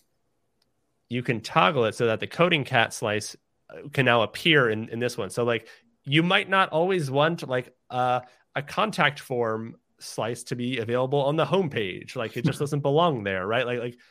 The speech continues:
Speaker 1: certain things we, we wanna give you that power. So if you push to Prismic up at the top right, that should update that. And, uh, we, we may need to push all of our slices, but we may not. I, we'll see. We're gonna learn together. So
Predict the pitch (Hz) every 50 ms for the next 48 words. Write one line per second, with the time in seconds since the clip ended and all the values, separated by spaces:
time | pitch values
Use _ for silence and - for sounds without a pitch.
0 | _ _ _ - - 190 170 156 143 147 170 165 156 139 - - 120 127 135 139
1 | 143 - 135 123 - _ _ _ 143 135 143 143 143 139 120 127 120 131 127 113
2 | - - - 135 131 120 107 - 131 120 - 120 - - 175 165 - - 143 -
3 | 160 156 143 139 120 117 - 117 113 - 127 - - - 120 110 - - 120 113
4 | 101 92 104 - - _ _ _ _ _ _ _ _ _ _ _ _ _ _ _
5 | _ _ _ _ _ _ _ _ _ _ _ - _ _ - 117 120 135 - -
6 | 151 143 - 139 143 143 - - 120 98 92 - - 98 92 92 98 - - -
7 | 117 107 104 104 101 101 101 - - - 113 104 104 101 92 117 120 123 131 -
8 | 135 127 127 120 113 107 104 107 117 127 139 156 175 180 190 190 175 170 - -
9 | 190 175 - - - 135 143 165 180 190 190 180 - - 190 196 190 190 - 214
10 | 214 220 202 - - _ _ _ _ _ _ - - - 143 131 127 120 120 127
11 | 135 139 139 139 127 120 117 110 110 110 110 110 104 95 90 - - _ 101 104
12 | 107 107 - _ - - - - _ _ 294 233 - - 185 151 143 - 160 156
13 | 156 175 180 156 143 - 147 120 120 151 156 175 160 143 139 139 135 131 123 -
14 | 113 110 104 104 98 - 82 87 - - 117 107 101 98 98